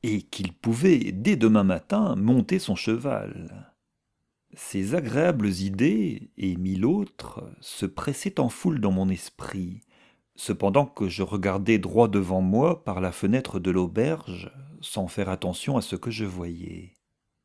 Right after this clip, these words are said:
Mais à la fin, mes yeux se fixèrent sur le capitaine Hoseason, debout sur la jetée,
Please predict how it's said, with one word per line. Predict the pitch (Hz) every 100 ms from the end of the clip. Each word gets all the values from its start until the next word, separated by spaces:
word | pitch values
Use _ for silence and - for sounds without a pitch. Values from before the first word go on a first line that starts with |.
| _ _ _
Mais | 107 107 95
à | 95
la | 98
fin, | 95 - 180 226 254 - -
mes | 117 113
yeux | 104 95 175
se | 196 98
fixèrent | - 110 - - 196 -
sur | - 104
le | 98
capitaine | 117 - 135 185 156 -
Hoseason, | 165 - - 127 95 104 104 95 90 85 80
debout | - 87 107 104 151
sur | - 101
la | 92
jetée, | 92 98 98 131 202 220